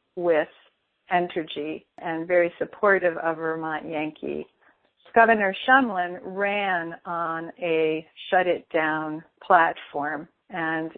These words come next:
he stayed consistent with that platform after the election. He was in the Senate when they voted to shut it down, and then after that term, his Senate term was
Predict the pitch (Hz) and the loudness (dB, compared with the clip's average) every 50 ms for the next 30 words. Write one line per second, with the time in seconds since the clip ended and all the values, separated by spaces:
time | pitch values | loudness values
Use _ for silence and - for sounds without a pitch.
0 | - - - - 190 180 170 170 165 165 165 _ - - - - 220 214 196 185 | -18 -18 -8 -6 -4 -4 -2 -4 -4 -6 -8 _ -12 -2 4 6 8 8 8 6
1 | 196 - 196 175 - - 185 - - - 160 170 165 - 156 147 147 - - 190 | 2 -4 -10 -10 -6 -6 -6 -6 -6 -12 -8 -8 -4 -2 -2 -2 -2 0 6 8
2 | 180 185 185 185 _ - 160 156 156 156 156 - - 175 175 175 - - - 156 | 8 8 8 4 _ -12 -10 -8 -8 -10 -10 -8 -4 -2 -2 -2 -2 -4 -8 -8
3 | 147 139 - _ _ _ _ _ _ _ - 175 170 165 165 165 165 - - - | -8 -8 -10 _ _ _ _ _ _ _ -6 -4 -4 0 0 0 0 0 -2 -10
4 | - - 143 143 - _ _ _ _ _ _ _ _ - - - _ _ - - | -12 -12 -12 -12 -16 _ _ _ _ _ _ _ _ -20 -20 -20 _ _ 0 2
5 | 254 262 285 302 302 285 - - - 208 208 202 196 196 196 196 202 - - 214 | 4 6 6 6 4 2 -2 -8 0 4 6 6 6 4 0 -2 -8 -10 -6 -2
6 | 233 247 254 247 240 208 185 185 185 - _ - 220 214 196 165 156 - - _ | 0 2 2 2 4 2 2 2 -2 -8 _ -2 0 0 0 -2 -4 -8 -8 _
7 | _ - - - - 175 180 196 190 185 180 180 180 180 185 _ _ - 180 180 | _ -20 -20 -16 -10 -2 0 2 4 4 4 2 0 -4 -8 _ _ -2 4 4
8 | 175 175 175 170 170 185 180 185 180 175 170 156 160 160 - - - _ - - | 6 6 4 2 2 4 4 4 4 0 -2 -4 -4 -6 -10 -16 -20 _ -10 -10
9 | 180 - - 175 160 151 156 160 156 165 160 160 156 151 151 147 151 156 151 147 | -10 -6 -2 -2 0 0 0 -2 -2 -2 0 0 0 -2 -4 -4 -6 -4 -4 -4
10 | 151 151 - _ - 175 180 175 180 175 - - 170 156 156 - - - _ - | -6 -8 -10 _ 2 6 6 6 6 6 0 -4 -4 -4 -4 -6 -12 -16 _ 2
11 | 185 175 170 - - - 190 170 165 165 165 165 170 156 156 - 170 170 - - | 2 4 2 2 -2 -6 -6 -6 -4 -6 -8 -8 -8 -10 -6 -6 -6 -6 -6 -10
12 | - - 165 160 165 160 156 | -8 -8 -6 -6 -6 -6 -4